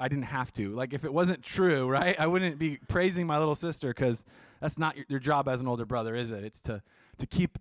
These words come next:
them in check, the younger ones. Can I get an amen from the firstborns? All the other people are like, "Revolt," right, against.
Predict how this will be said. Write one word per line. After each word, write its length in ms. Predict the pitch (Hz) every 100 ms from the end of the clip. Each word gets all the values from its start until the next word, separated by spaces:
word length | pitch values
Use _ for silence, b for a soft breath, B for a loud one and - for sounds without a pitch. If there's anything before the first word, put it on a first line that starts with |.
| 139
them 180 | 139 131
in 140 | 117
check, 460 | - 147 82 - -
the 60 | 117
younger 320 | 117 123 113
ones. 280 | 104 95 90
Can 120 | 135
I 80 | 131
get 140 | 139
an 80 | 139
amen 300 | 135 143 135
from 180 | 113 123
the 60 | 120
firstborns? 720 | 143 143 - 135 110 104 - b b b b b b b b
All 180 | 139 147
the 100 | 147
other 200 | 156 151
people 200 | 151 147
are 60 |
like, 160 | 131 123
"Revolt," 760 | 214 - 359 359 294 - - -
right, 260 | 156 175
against. 460 | 170 165 170 -